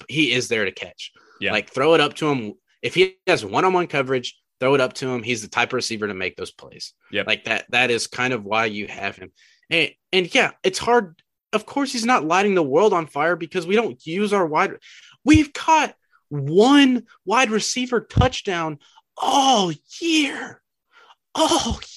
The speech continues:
Speaker 1: year, Will. One. Robert
Speaker 2: That's
Speaker 1: Woods has
Speaker 2: insane.
Speaker 1: one.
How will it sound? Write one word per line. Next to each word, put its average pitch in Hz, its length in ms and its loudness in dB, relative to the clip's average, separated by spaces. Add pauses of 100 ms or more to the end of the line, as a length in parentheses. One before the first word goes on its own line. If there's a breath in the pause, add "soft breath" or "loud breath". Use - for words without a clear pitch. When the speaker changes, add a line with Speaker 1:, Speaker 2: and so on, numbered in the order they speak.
Speaker 1:
year, 330 320 6
Will. 147 460 0 (600)
One. 262 540 0 (800)
Robert 285 300 2
Speaker 2:
That's 233 120 -8
Speaker 1:
Woods 254 240 -2
has 202 160 -2
Speaker 2:
insane. 185 220 -10
Speaker 1:
one. 262 440 0